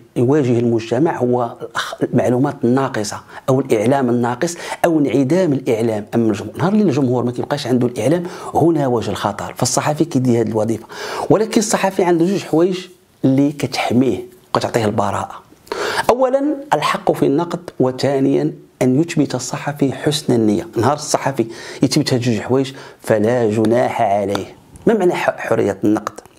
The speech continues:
أو الحق في النقد؟ أن الصحفي عنده الحق في النقد. ملي كنقولوا النقد هو الحكم أو التعليق على واقعة ثابتة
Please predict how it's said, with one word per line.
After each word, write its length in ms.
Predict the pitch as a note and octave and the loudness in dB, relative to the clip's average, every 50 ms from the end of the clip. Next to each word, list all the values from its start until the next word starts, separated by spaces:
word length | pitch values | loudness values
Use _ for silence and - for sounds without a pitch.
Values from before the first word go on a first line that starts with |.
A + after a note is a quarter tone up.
| _ _ _ _ _ - - - - - - | _ _ _ _ _ -20 -18 -16 -4 0 2
أو 120 | D#3+ D3 | 2 2
الحق 400 | C3+ - - - - - - - | 0 -2 -4 -6 -6 -6 -10 -2
في 240 | - A#2+ B2 - - - | 0 0 0 0 0 0
النقد؟ 360 | G#2+ G2 G2 G2+ - - - - - - - - - - - - - - - - - - | 2 2 2 0 0 -2 -8 -10 -16 -16 -12 -10 -8 -8 -6 -6 -6 -4 -4 -6 0 0
أن 160 | - A3 A3 | 2 2 2
الصحفي 540 | G#3 G#3+ - - G#3 - F#3 F3 F3 - E3 F3 - - _ _ _ _ _ - | 0 0 0 -2 0 0 0 0 0 0 -2 -2 -4 -14 _ _ _ _ _ 0
عنده 200 | D#3 E3+ F#3+ F3+ | 2 2 2 0
الحق 280 | E3+ - - - - | 0 -2 -4 -6 -2
في 100 | - D3 | 0 2
النقد. 300 | C#3 C3 B2 A#2+ - - - - | 4 4 2 0 -2 -8 -4 -4
ملي 120 | C3 - G#2+ | 0 2 2
كنقولوا 260 | A2 - A2+ B2 B2+ | 2 4 4 2 2
النقد 340 | C3+ E3+ F#3+ F#3 - A2 G#2+ | 2 2 2 0 -2 -2 0
هو 220 | A2 A#2 A#2 A2+ | 2 2 2 2
الحكم 440 | A2 - - - - G#3 G#3 - D#3 F3+ F3+ - - - _ _ _ - | 0 0 -4 -4 -4 -4 -2 -2 -2 -2 -4 -6 -14 -20 _ _ _ 0
أو 160 | B2+ A#2+ B2 | 2 2 2
التعليق 680 | A#2 A#2+ - - - - A#2 A#2 C#3 D#3+ E3 - G3 G3 - - - | 0 -2 -2 -2 -2 0 2 2 2 2 2 0 -4 -4 -4 -8 -4
على 300 | - A#2 A#2 A#2+ A2 A2 | -2 0 2 2 2 2
واقعة 760 | A2+ C#3+ E3 E3+ E3 - B2 G#2+ A#2 B2+ - - B2+ A#2+ | 0 0 -2 -2 -2 -2 0 0 -2 -2 -2 -2 -2 -2
ثابتة 540 | B2 - - C3 B2 C3 C#3 C3+ - G3+ G#3 | 0 0 0 0 2 2 0 0 0 -4 -6